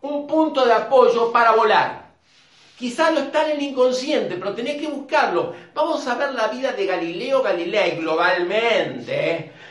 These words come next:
Te aclaro que era un tipo aporfiado, testarudo, eh, fanático de la comprobación científica de las cosas,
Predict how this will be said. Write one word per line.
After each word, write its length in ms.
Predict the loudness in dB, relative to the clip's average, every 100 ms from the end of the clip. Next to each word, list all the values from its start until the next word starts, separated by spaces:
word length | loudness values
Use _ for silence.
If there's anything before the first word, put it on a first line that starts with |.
| -2
Te 80 | 2
aclaro 460 | 2 6 6 6
que 80 | 4
era 100 | 2
un 140 | 0 -2
tipo 260 | -4 2
aporfiado, 880 | 2 4 2 2 2 4 6 6 2
testarudo, 920 | -2 -6 0 2 2 2 4 4 2 -4 -14 -10
eh, 360 | -4 -4 -4 -14
fanático 1040 | -16 2 4 4 4 4 2 -4 -4 -2
de 120 | 0
la 180 | 0 0
comprobación 1160 | 0 0 2 2 2 0 2 4 4 0 -12 -18 _ _ _ _
científica 800 | -4 0 0 0 -6 -6 -2 0
de 80 | 2
las 180 | 0 4
cosas, 540 | 6 8 6 2 2